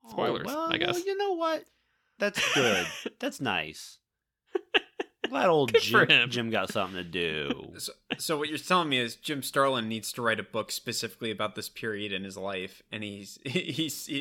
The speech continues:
Speaker 3: it's, it's about, like, the lead up to killing off <laughs> Jason Todd, and he calls it Ronald Reagan, or How This Whole Mess Began. <laughs>
Speaker 2: <laughs> Ronald Reagan, or How I Learned to Stop Worrying and Love the Hood.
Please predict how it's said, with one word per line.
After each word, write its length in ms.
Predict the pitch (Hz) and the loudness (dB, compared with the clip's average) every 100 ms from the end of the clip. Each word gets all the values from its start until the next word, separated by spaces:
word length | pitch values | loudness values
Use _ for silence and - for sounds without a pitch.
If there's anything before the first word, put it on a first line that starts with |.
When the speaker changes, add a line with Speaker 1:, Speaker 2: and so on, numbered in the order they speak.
| - | -4
Speaker 3:
it's, 240 | 135 127 - | -4 -4 -4
it's 240 | 127 123 | -8 -6
about, 420 | 107 117 117 113 - | -2 4 4 4 -2
like, 180 | 127 120 | -2 -2
the 100 | 120 | -2
lead 240 | 110 117 117 | -4 -2 0
up 260 | 113 - | -2 -4
to 200 | - 120 | -8 -8
killing 360 | 107 123 113 113 | -6 -4 -4 -2
off 440 | 110 107 - - _ _ _ | -2 -2 -4 -12 _ _ _
<laughs> 320 | - - - | -14 -12 -12
Jason 380 | 147 131 120 117 | -2 0 0 -2
Todd, 320 | 107 110 110 - - - - | -2 0 0 -2 -12 -20 -10
and 240 | 123 147 | -2 -2
he 160 | 120 143 | 0 -4
calls 400 | 131 - 135 123 | -2 0 2 2
it 140 | 127 - - - | 0 -4 -20 -6
Ronald 440 | 123 165 208 190 | 6 8 8 6
Reagan, 500 | 151 143 120 107 101 - - | 6 6 6 2 -4 -10 0
or 160 | 147 143 | 4 4
How 340 | - 220 226 | 10 12 12
This 280 | 170 151 - | 8 2 2
Whole 260 | 151 160 | 0 0
Mess 340 | 143 131 131 - | 2 4 2 0
Began. 720 | 127 - - 175 143 185 160 - - - | -4 -4 2 6 8 6 6 4 4 0
<laughs> 0 | |
Speaker 2:
<laughs> 140 | - - - - _ _ - _ _ _ - | 0 0 -4 -14 _ _ -20 _ _ _ 4
Ronald 380 | 120 131 131 120 | 6 8 6 6
Reagan, 300 | 110 107 110 | 6 6 0
or 80 | |
How 220 | 107 113 117 | 2 4 6
I 120 | 117 | 6
Learned 300 | 113 113 110 | 6 2 0
to 80 | 101 | -2
Stop 340 | - 110 107 | 2 2 4
Worrying 580 | 113 104 101 95 90 90 | 4 4 4 2 0 -2
and 120 | 90 | -2
Love 240 | 90 90 | -2 -2
the 100 | 98 | -4
Hood. 320 | 92 82 - | -4 -4 -6